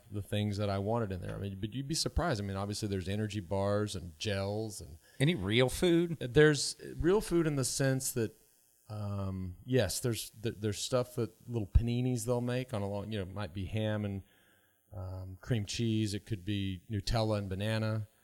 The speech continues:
Speaker 1: It could be a slice of the <laughs> cake that they bought at the bakery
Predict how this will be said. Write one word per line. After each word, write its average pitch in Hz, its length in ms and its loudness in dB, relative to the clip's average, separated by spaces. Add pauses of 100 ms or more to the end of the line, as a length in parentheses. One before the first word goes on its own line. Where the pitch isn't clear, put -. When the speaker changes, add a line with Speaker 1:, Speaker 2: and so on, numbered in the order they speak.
(440)
Speaker 1:
It 101 160 -6
could 110 220 0
be 101 560 0
a 95 80 -8
slice 110 520 -2
of 90 180 -6
the 104 80 -4
<laughs> - 140 -4
cake 120 240 0
that 117 140 -2
they 113 120 0
bought 110 240 0
at - 80 -6
the 107 60 -6
bakery 110 640 0